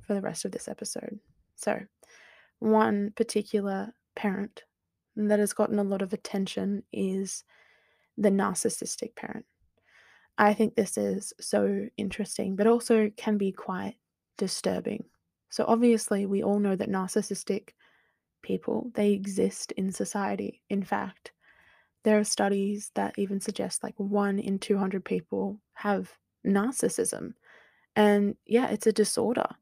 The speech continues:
It's not something that people can control or that they willingly choose to be, but the behaviors of a narcissist nonetheless can be incredibly harmful. So what happens when these people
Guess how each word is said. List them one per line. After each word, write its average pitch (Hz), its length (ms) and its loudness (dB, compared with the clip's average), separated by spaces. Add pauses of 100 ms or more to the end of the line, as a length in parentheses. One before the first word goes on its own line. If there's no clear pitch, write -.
(440)
It's - 200 -2
not 208 200 4
something 208 260 2
that 208 140 2
people 202 280 -2
can 202 240 -4
control 202 760 -2
or 196 220 0
that 202 120 -4
they 202 140 2
willingly 196 580 2
choose 190 500 -2
to - 140 -2
be, 220 500 -4
but 202 140 0
the 208 80 2
behaviors 220 640 4
of 214 100 0
a 220 40 2
narcissist 190 640 -4
nonetheless 190 640 -4 (640)
can 214 300 2
be 190 360 0
incredibly 185 500 0
harmful. - 520 -4 (680)
So - 120 2
what 220 300 6
happens 208 600 2 (160)
when 208 180 2
these 190 220 0
people 190 540 -4